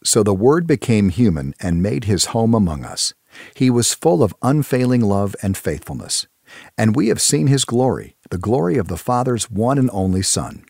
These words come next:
And Revelation thirteen eight describes him as the Lamb who was slaughtered before the world was made. God had his own timetable.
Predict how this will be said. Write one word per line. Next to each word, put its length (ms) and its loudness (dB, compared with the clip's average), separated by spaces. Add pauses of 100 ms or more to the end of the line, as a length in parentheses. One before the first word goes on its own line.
(680)
And 160 0
Revelation 580 2
thirteen 440 0
eight 220 -2
describes 540 -2
him 100 2
as 280 2 (280)
the 120 2
Lamb 440 2
who 100 2
was 180 2
slaughtered 520 0
before 360 0
the 120 -2
world 420 2
was 220 0
made. 360 -6 (840)
God 260 2
had 200 2
his 260 0
own 260 4
timetable. 720 -6